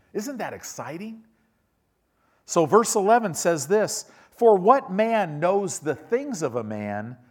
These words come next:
save the spirit of man which is in him? Even so, the things of God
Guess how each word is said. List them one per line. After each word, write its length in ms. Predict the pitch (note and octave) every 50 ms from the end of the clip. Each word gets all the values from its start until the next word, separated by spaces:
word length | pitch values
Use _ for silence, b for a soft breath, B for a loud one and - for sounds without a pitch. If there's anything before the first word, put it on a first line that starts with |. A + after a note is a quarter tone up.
| b b b b b b b b
save 500 | - - - A3 G3+ G#3 G#3+ G3 D3+ C#3
the 100 | F#3 F#3
spirit 760 | - - - - - - - B3+ C#4+ D#4+ D#4 A#3+ D#3+ B2 - -
of 180 | B2 A#2+ G2+ G#2+
man 420 | A2+ A2+ G#2+ G#2+ G#2+ A2 A#2+ C3+ b b b b b b
which 260 | D3+ F#3 G3+ G3+ -
is 160 | G#3+ E3+ D3+
in 180 | A#3+ C#4+ D#4 C4+
him? 400 | G#3 F#3+ C#3+ A#2 G#2 F2 D#2 D2+ - b b b b b b b b
Even 340 | G#3 A#3+ C4+ A#3+ B3 G#3+ F3+
so, 480 | - - - A3+ A3 A#3 A3 G#3+ F#3
the 140 | C#3+ D#3 D3+
things 400 | D3+ - - G#3 A3 A3+ G3+ D#3
of 180 | E3+ C#3 B2 B2
God 440 | D3 F3 G3 A3 G#3 F3+ C3+ A#2